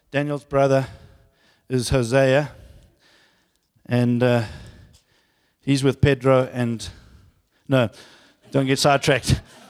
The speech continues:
The Mexican family. No, no, it's not there. It's, uh, um, Joel, that's his, that's his mate. Okay. So you can find it, Daniel, Hosea, Joel.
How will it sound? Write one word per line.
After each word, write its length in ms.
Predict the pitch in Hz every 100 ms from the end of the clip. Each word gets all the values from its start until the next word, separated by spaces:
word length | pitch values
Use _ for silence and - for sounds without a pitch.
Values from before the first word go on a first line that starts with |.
| - - - _ _ _ _ _
The 120 | 127 135
Mexican 400 | 147 - 131 139
family. 300 | 147 139 117
No, 200 | 147 135
no, 220 | 143 143
it's 340 | 135 135 127 -
not 200 | 139 -
there. 180 | 135 120
It's, 180 | -
uh, 80 | 143 131 - _ _ _ _
um, 400 | 151 139 135 127 110 _ _ _ _ _ _ _ _ _ _ _ _ -
Joel, 340 | 113 143 135 110
that's 300 | 104 117 -
his, 200 | 107 -
that's 180 | 117 -
his 140 | 107
mate. 200 | 104 98
Okay. 220 | 123 110 - _ _ _ _ _
So 180 | -
you 140 | 143 139
can 140 | 139
find 220 | 131 143 120
it, 80 |
Daniel, 360 | 131 131 135 143 120
Hosea, 500 | 123 117 117 113 107
Joel. 340 | - 110 104